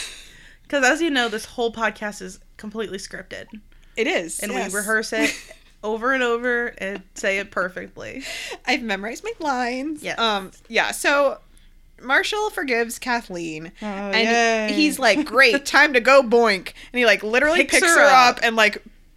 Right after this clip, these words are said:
Speaker 1: puts her over his shoulder. And she's like, "Wait, wait, wait, Tom's home, Tom's home." Oh, beans.
Speaker 2: And also,
Speaker 1: So
Speaker 2: it's like, you can't have sex when your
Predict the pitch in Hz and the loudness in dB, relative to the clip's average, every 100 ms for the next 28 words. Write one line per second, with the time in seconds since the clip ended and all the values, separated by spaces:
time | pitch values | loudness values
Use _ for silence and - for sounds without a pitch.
0 | - 240 240 - 302 240 220 220 254 240 | -2 -2 -2 0 2 4 2 2 0 0
1 | - 214 208 190 190 247 233 233 214 311 | 0 0 2 0 0 -4 -2 -2 2 2
2 | 311 320 320 302 302 - 269 277 311 294 | 2 0 2 4 2 2 2 2 0 0
3 | 254 247 254 - 233 254 254 233 208 196 | 0 2 -2 2 4 4 2 2 2 2
4 | 214 - - - 185 175 - 220 202 196 | -2 -12 -10 -2 -2 -2 -4 -2 -2 -4
5 | 208 - - - - - - 277 330 370 | -6 -8 -12 -16 -20 -20 -4 2 6 8
6 | 370 320 254 - - 226 294 294 - - | 6 4 2 0 -14 -12 -4 -4 -4 -18
7 | - 226 247 240 - - 226 247 254 220 | -20 -6 -6 -6 -14 -4 -4 -2 -8 -6
8 | 202 | -8